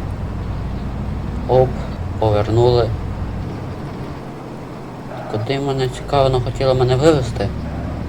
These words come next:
Там же ж того нема. Це єдина траса. Начебто. Так.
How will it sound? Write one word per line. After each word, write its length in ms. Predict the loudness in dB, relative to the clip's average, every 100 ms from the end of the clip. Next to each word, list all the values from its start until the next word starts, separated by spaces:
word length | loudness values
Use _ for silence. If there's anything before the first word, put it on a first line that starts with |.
| -6 -6 -6 -6 -4 -4 0
Там 180 | 4 4
же 100 | 4
ж 60 | 4 0 -4 -4 0
того 280 | 2 4 4
нема. 340 | 4 2 2 0 -4 -4 -2
Це 220 | 0 4 4
єдина 360 | 4 4 0
траса. 400 | 0 0 0 -2 -4 -4 -6 -6 -6 -4 -4 -4 -2 0
Начебто. 500 | 0 0 -4 -2 -2 -2 -4 -4 -4 -4 -4 -4 -4 -4 -4 -4 -6 -6 -4 -4 -4 -6 -6 -6 -4 -4 -4 -6 -4 -6 -6 -4 -4 -4 -4
Так. 320 | 0 0 0